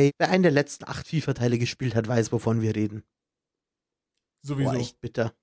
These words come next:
Speaker 1: Echt bitter, dass es da immer noch kein Konkurrenzprodukt gibt. Gut. In der Zwischenzeit könnten wir uns dann aber auch unserem Thema zuwenden.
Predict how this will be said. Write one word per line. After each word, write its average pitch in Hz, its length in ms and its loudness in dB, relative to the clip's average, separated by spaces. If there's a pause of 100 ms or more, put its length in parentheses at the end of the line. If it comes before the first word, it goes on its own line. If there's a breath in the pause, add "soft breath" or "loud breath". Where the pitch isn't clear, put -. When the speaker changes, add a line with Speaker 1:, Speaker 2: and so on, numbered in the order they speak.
(140)
Speaker 1:
Echt - 240 -20
bitter, 131 200 -2
dass 120 140 4
es 113 80 -8
da 120 80 -2
immer 123 160 0
noch 117 140 -4
kein 113 160 -12
Konkurrenzprodukt 110 800 -6
gibt. 87 160 -20 (1120)
Gut. 226 300 4 (280)
In 226 160 4
der 330 120 6
Zwischenzeit 220 680 0
könnten 214 340 0
wir 196 100 6
uns 185 120 0
dann 185 120 2
aber 165 180 2
auch 160 140 4
unserem 160 360 2
Thema 196 320 4
zuwenden. 117 720 2